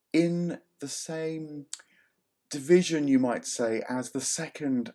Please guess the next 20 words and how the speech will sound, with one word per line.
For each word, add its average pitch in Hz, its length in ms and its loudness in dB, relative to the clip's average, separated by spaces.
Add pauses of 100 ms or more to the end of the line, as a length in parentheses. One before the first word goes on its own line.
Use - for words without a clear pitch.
Adams. 98 640 -6 (340)
Christ - 600 -2 (120)
is 123 160 -2
sometimes 123 360 -4
called 123 260 -4
the 123 80 -8
second 117 580 -8
Adam, 104 380 -6 (460)
and 120 480 -4 (360)
he 180 220 0
knows 170 440 2
that 151 200 0
he 151 460 -12 (180)
has 139 520 -10 (480)
been 170 360 2
through 147 760 -4 (420)
the 131 80 -2
depths - 480 2
of 135 160 -2
hell, 101 480 -6